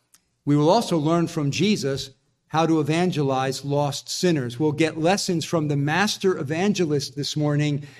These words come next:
as we see Jesus dealing with a lost sinner. And if you are here and you are not yet a believer in Jesus Christ, you will learn more clearly what Jesus requires of you.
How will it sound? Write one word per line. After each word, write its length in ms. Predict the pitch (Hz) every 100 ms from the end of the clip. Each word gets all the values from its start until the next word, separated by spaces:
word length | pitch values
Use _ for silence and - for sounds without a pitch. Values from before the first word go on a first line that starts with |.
| -
as 220 | 147 147
we 120 | 160
see 220 | 151 170
Jesus 540 | 147 190 254 170 139 120
dealing 420 | 165 208 160 143
with 320 | 139 147 151 - _ -
a 60 | 139
lost 580 | 139 147 147 147 - -
sinner. 480 | - 175 135 101 - _ _ _ _ -
And 120 | 160
if 140 | 156
you 160 | 170 240
are 140 | 220
here 340 | - 214 202 208
and 240 | 170 165
you 100 | 165
are 80 | 160
not 380 | 156 190 196 151
yet 300 | 170 175 180
a 240 | 156 147
believer 640 | 139 147 147 160 202 196 175
in 220 | 156 151
Jesus 400 | 151 170 151 165
Christ, 340 | - 147 143
you 160 | 147 233
will 180 | 262 214
learn 340 | 240 247 190
more 180 | 160 175
clearly 640 | - 208 240 185 156 127 - - -
what 200 | 147 147
Jesus 520 | - 196 175 160 -
requires 680 | 151 - 160 151 151 143 - -
of 160 | 127 107
you. 440 | 117 127 107 -